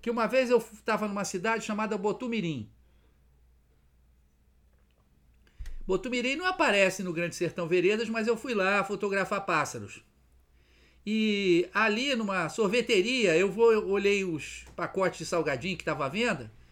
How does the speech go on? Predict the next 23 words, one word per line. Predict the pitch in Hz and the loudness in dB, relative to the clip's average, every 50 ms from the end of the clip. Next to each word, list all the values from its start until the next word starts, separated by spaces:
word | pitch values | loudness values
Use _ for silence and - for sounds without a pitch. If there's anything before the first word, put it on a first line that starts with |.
| - - - _ - - - _ - | -20 -20 -20 _ -20 -20 -20 _ -2
e | 185 220 | 0 2
ao | 226 | 2
invés | 226 208 233 233 233 | 4 4 4 4 2
de | 202 202 | 2 0
batata | 202 208 196 202 214 208 202 208 180 165 | 0 0 0 2 0 0 0 0 0 -2
frita, | - - 240 262 262 226 - 196 | -2 -2 0 2 2 2 2 0
o | |
que | - 240 | -4 -2
que | 226 - | 0 2
eu | 240 226 | 2 2
descubro? | 196 180 - - - 214 202 185 147 143 143 | 2 -2 -8 -6 -4 0 0 0 0 -2 -4
Tinha | - - 214 220 233 | -10 -8 -6 -4 -4
um | 226 | -4
salgadinho | - - 240 233 220 214 208 190 185 - 196 233 240 247 247 233 220 - - - - - - - - - | -2 -2 0 0 2 2 2 2 0 0 -2 -2 0 0 -2 -2 -4 -8 -14 -20 -20 -20 -20 -20 -18 -10
com | - 220 220 | -6 -4 -2
gosto | 214 165 185 202 214 233 214 214 - - 247 220 | 0 2 4 6 8 8 8 6 2 -6 -8 -8
frango | - - - 208 240 269 294 269 214 220 | -6 -4 -2 2 4 6 4 4 2 0
caipira, | 185 - 208 185 170 - 147 135 135 123 120 113 | -2 -2 0 0 -2 -2 -4 -4 -4 -4 -4 -2
né? | 127 151 170 185 170 - - _ - | -2 -2 -2 -2 -4 -8 -14 _ -16
Mineiro | 147 143 160 156 156 170 180 202 214 214 214 | -12 -10 -8 -4 0 2 4 4 4 2 0
adora | 196 175 143 165 175 196 208 208 196 | 0 -2 0 0 2 2 2 0 0
realmente, | 165 180 185 160 147 143 151 160 160 160 - - 175 170 _ _ _ _ _ _ - | 0 -2 -2 -2 -2 -2 -2 -2 -2 -4 -6 -10 -12 -14 _ _ _ _ _ _ -8
é, | 143 135 139 139 135 135 135 127 120 113 107 | -6 -4 -2 -2 -2 -2 -2 -2 -2 -2 -4